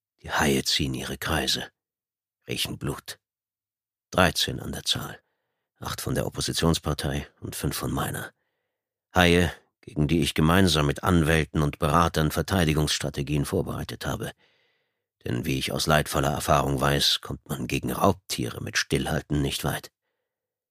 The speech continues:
Früher oder später bleibt einem keine andere Wahl, als zum Gegenangriff überzugehen und sich seiner Haut zu wehren.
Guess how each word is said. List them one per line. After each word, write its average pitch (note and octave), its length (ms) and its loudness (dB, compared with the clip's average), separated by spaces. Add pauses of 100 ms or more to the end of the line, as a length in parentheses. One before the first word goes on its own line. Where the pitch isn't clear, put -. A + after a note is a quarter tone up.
(260)
Früher F#2 340 4
oder F2 160 2
später E2+ 400 0
bleibt D#2+ 280 0
einem D#2 200 2
keine F2 300 2
andere D#2+ 360 0
Wahl, A#1+ 300 0
als - 240 -4
zum C#2 220 0
Gegenangriff C#2 680 -2
überzugehen - 760 -2 (500)
und - 100 -10
sich - 180 -2
seiner - 320 -2
Haut D2 160 2
zu - 220 -2
wehren. C#2+ 380 -2